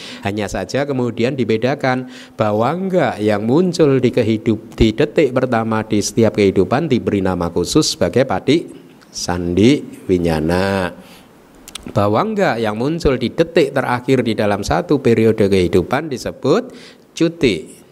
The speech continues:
cita. Ya, semuanya bawangga, penyambung eksistensi, faktor kehidupan, bawa plus angga, gitu, ya. Nah, eh, kita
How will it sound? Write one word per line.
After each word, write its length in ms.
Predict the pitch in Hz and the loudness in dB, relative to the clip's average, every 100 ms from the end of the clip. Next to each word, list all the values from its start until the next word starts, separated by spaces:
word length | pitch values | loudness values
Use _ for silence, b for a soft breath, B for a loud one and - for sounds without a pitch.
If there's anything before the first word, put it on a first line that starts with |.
| - _ | -20 _
cita. 800 | - 82 - 85 87 92 87 85 - | -4 -4 -2 -2 0 0 0 -4 -6
Ya, 80 | 98 | -6
semuanya 400 | 147 156 180 208 | -2 0 2 0
bawangga, 640 | 117 85 78 78 80 - - B B | 0 -2 -4 -6 -6 -6 -14 B B
penyambung 560 | - 104 110 110 110 107 | -6 -4 -2 0 -2 0
eksistensi, 640 | 104 - - 87 87 98 | -4 -4 -2 -4 -2 -4
faktor 400 | - 110 - 110 | -4 -6 -4 -2
kehidupan, 640 | 107 92 82 85 - 76 85 B B B - | -2 -4 -2 -4 -4 -8 -8 B B B -2
bawa 400 | 92 107 - - | 0 0 -2 -4
plus 240 | 98 - | -6 -6
angga, 480 | 92 85 78 76 76 - - - | -8 -8 -10 -10 -10 -14 -20 -14
gitu, 240 | 87 85 | -10 -8
ya. 240 | 73 87 101 - B B B B B B _ | -2 -2 -2 -6 B B B B B B _
Nah, 480 | 107 113 101 98 - | -2 0 -2 -8 -6
eh, 720 | 120 135 139 143 143 143 143 156 - _ _ _ _ _ _ _ _ _ - - | -2 0 0 0 0 0 -2 -8 -14 _ _ _ _ _ _ _ _ _ -20 -20
kita 880 | - 156 151 - - _ - 156 160 | -2 0 0 -6 -20 _ -4 -2 -2